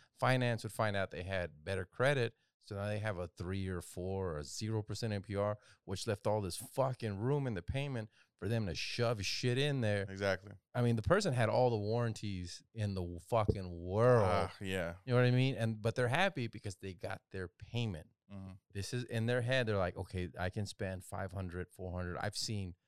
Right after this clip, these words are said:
Speaker 1: nine hundred and fifty dollar payments on Tundras.
Speaker 2: Yeah.
Speaker 1: Fucking ridiculous.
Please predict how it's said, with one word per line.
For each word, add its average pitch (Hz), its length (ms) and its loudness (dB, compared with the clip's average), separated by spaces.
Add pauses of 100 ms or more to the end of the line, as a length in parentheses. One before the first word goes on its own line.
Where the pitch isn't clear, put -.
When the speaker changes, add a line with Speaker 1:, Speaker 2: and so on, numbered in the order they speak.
(500)
Speaker 1:
nine 104 420 -2
hundred 107 420 -6
and 85 160 -8
fifty 101 460 -10
dollar 90 380 -2
payments 87 560 -8
on 80 200 -10
Tundras. 80 520 -8 (300)
Speaker 2:
Yeah. 95 260 -8
Speaker 1:
Fucking 101 540 4
ridiculous. 85 840 -2